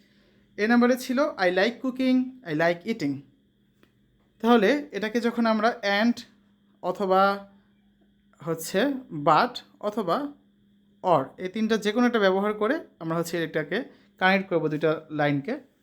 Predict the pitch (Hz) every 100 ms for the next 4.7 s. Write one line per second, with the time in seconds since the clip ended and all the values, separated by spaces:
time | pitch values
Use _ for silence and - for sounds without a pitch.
0 | - 160 165 165 160 151 147 - 220 190
1 | 180 185 185 202 202 202 196 196 202 302
2 | - _ _ _ _ 202 233 175 254 -
3 | _ _ - 220 254 339 - - _ 175
4 | 160 160 - - 233 131